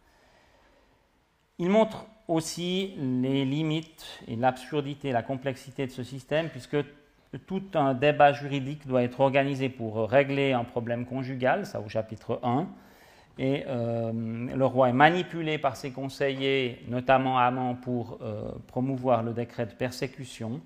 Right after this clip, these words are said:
et puis ce ré-, décret lui-même, euh, ne peut être, peut être annulé. Hein. Voilà. Euh, ça, c'est un peu les quelques grands motifs,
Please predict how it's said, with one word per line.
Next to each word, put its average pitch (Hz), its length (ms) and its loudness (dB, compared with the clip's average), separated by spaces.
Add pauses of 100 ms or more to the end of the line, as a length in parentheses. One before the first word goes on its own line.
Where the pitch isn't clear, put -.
(520)
et 120 80 -8
puis 131 220 -12
ce - 100 -12
ré-, 117 180 -2
décret 127 420 -4
lui-même, 127 680 -4 (120)
euh, 117 140 -12
ne 131 140 -6
peut 147 320 -2
être, - 260 -6
peut 147 160 -8
être 127 240 -4
annulé. 117 320 -6 (600)
Hein. 110 40 -14 (1000)
Voilà. 143 300 8 (720)
Euh, 151 240 4
ça, 196 280 8
c'est - 520 -6
un 170 100 8
peu 185 220 6
les 156 380 2 (200)
quelques 160 300 -6
grands 147 200 0
motifs, 170 720 -4